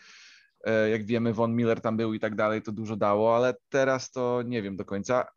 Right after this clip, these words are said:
Em, ale Chiefs stracili dużo, jak chodzi o skrzyd-, dla mnie Tyreek Hill robił całą robotę tam, otworzył bi-, boisko dla wszystkich innych skrzydłowych. Teraz będzie musiał Patrick Mahomes więcej, więcej improwizować. Jak nie masz takiego zawodnika jak Tyreeka Hilla, który tworzy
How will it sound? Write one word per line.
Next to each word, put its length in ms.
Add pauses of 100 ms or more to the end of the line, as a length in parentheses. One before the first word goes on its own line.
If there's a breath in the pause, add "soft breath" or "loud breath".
(120)
Em, 460 (1040)
ale 200
Chiefs 300
stracili 460
dużo, 260
jak 160
chodzi 160
o 40
skrzyd-, 300
dla 160
mnie 120
Tyreek 400
Hill 220 (320 soft breath)
robił 480
całą 300
robotę 320
tam, 300 (120)
otworzył 420
bi-, 140
boisko 380
dla 100
wszystkich 540
innych 240
skrzydłowych. 580 (320 loud breath)
Teraz 340
będzie 280
musiał 260
Patrick 360
Mahomes 340
więcej, 480
więcej 360
improwizować. 720 (800 soft breath)
Jak 240
nie 120
masz 160
takiego 360
zawodnika 420
jak 140
Tyreeka 380
Hilla, 200
który 220
tworzy 400